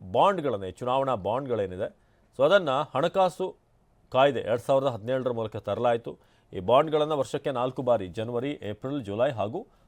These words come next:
ಅಕ್ಟೋಬರ್‌ನಲ್ಲಿ ನೀಡಲಾಗುತ್ತೆ. ಅದಕ್ಕಾಗಿ ಗ್ರಾಹಕರು ಬ್ಯಾಂಕ್ ಶಾಖೆಗೆ ಭೇಟಿ ನೀಡುವ ಮೂಲಕ, ಅಂದ್ರೆ ಒಂದು ಬ್ರಾಂಚ್‌ಗೆ, ಯಾವ್ದಾದ್ರು ಬ್ರಾಂಚ್‌ಗೆ ಹೋಗೋ ಮೂಲಕ ಅಥವಾ ವೆಬ್ಸೈಟ್‌ನಲ್ಲಿ, ಆನ್‌ಲೈನ್ನಲ್ಲೂ ಕೂಡ ಬಾಂಡ್ಗಳನ್ನ ಖರೀದಿ ಮಾಡ್ಬೋದಾಗಿತ್ತು. So, ಅಂಥ ಒಂದು ವ್ಯವಸ್ಥೆ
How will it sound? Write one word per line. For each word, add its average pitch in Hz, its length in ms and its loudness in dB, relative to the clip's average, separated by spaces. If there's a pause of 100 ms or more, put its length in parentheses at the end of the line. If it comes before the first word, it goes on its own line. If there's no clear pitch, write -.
ಅಕ್ಟೋಬರ್‌ನಲ್ಲಿ 151 800 0
ನೀಡಲಾಗುತ್ತೆ. 101 720 -6 (480)
ಅದಕ್ಕಾಗಿ 165 520 8
ಗ್ರಾಹಕರು 135 480 2
ಬ್ಯಾಂಕ್ 110 540 -4
ಶಾಖೆಗೆ 120 420 -2
ಭೇಟಿ 107 320 -6
ನೀಡುವ 95 260 -8
ಮೂಲಕ, 98 300 -8
ಅಂದ್ರೆ 120 200 -10
ಒಂದು 117 280 -6 (120)
ಬ್ರಾಂಚ್‌ಗೆ, 113 460 -4
ಯಾವ್ದಾದ್ರು 104 240 -2
ಬ್ರಾಂಚ್‌ಗೆ 101 340 -6
ಹೋಗೋ 98 240 -8
ಮೂಲಕ 92 260 -8 (500)
ಅಥವಾ 180 280 8
ವೆಬ್ಸೈಟ್‌ನಲ್ಲಿ, 151 840 4
ಆನ್‌ಲೈನ್ನಲ್ಲೂ 151 720 -2
ಕೂಡ 143 180 -6
ಬಾಂಡ್ಗಳನ್ನ 123 680 -2
ಖರೀದಿ 117 340 -4
ಮಾಡ್ಬೋದಾಗಿತ್ತು. 101 800 -2 (400)
So, 104 60 -2
ಅಂಥ 131 140 -4
ಒಂದು 139 220 4
ವ್ಯವಸ್ಥೆ 107 440 -2